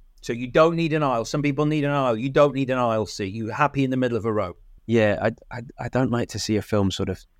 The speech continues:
Speaker 2: from off to the side. If I can, I'll get to the middle as much as I can.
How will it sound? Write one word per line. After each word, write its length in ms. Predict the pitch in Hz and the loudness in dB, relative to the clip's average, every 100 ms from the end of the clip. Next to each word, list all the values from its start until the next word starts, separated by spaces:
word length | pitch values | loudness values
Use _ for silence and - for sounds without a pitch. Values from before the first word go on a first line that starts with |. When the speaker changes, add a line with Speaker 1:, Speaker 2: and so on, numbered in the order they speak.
| - | -20
Speaker 2:
from 220 | - 107 | -4 0
off 120 | 95 - | 0 0
to 100 | 92 | -6
the 80 | 90 | -2
side. 340 | 107 90 87 | 0 0 -2
If 140 | - | -2
I 60 | 104 | -2
can, 280 | - 107 92 | 0 0 0
I'll 100 | 90 | -2
get 160 | - | -4
to 80 | - | -6
the 100 | 87 | -6
middle 220 | 90 87 | -2 0
as 120 | 82 - | -2 -2
much 180 | - | -2
as 80 | - | -4
I 60 | 82 | -8
can. 260 | - 90 | -8 -10